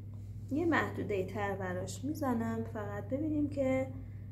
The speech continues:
می‌خوایم چی کار کنیم. می‌ایم یه دونه بیضی بزرگ می‌کشیم وسط صفحه. بعد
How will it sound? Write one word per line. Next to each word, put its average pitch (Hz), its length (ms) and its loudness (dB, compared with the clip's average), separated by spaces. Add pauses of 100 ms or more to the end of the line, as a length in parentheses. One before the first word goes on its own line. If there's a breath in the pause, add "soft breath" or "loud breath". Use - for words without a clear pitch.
(260 loud breath)
می‌خوایم - 300 -6
چی - 160 -8
کار - 260 -6
کنیم. - 280 -8
می‌ایم 330 320 2
یه 320 160 6
دونه 294 200 6
بیضی 220 560 0
بزرگ 247 1300 2
می‌کشیم 240 680 -2
وسط - 420 -4
صفحه. - 500 -6 (3250 loud breath)
بعد 208 480 0